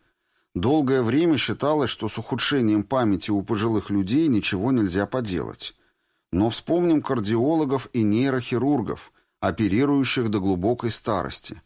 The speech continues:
академиков, совершающих открытия, будучи в преклонном возрасте.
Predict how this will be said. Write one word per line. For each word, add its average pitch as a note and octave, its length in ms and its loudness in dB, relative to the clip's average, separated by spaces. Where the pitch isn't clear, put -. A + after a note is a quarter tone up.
академиков, G#2+ 880 0
совершающих G2 800 -2
открытия, C3+ 640 -2
будучи G#2+ 460 0
в A#2+ 60 -8
преклонном G2 640 0
возрасте. E2+ 640 -6